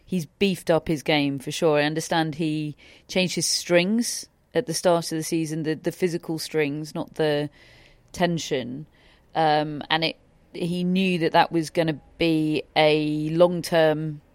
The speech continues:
or medium-term investment in his game, that it would initially make him worse. There'd be a period of adjustment,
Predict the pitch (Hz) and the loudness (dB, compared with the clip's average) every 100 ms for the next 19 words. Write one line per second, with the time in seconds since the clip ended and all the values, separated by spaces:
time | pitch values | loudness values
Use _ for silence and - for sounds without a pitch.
0 | _ - 156 175 180 175 170 160 165 160 | _ -8 -4 -4 -2 0 0 2 2 2
1 | 156 170 - 165 - 160 151 - 165 156 | 2 2 0 -4 -2 -2 -2 0 2 2
2 | 143 147 - - 160 - - - 170 175 | 0 -2 -2 0 -2 -4 -6 -2 0 0
3 | - 190 165 156 151 - 147 147 139 - | 0 -2 0 0 -2 0 -2 -2 -8 -12
4 | - - - - 170 165 - - - - | -20 -20 -16 2 6 8 6 -2 -8 -10
5 | - - 147 143 151 147 185 156 151 147 | -8 -4 -2 0 0 2 4 6 6 2
6 | 151 175 165 - 139 143 | 2 2 2 -2 -4 -4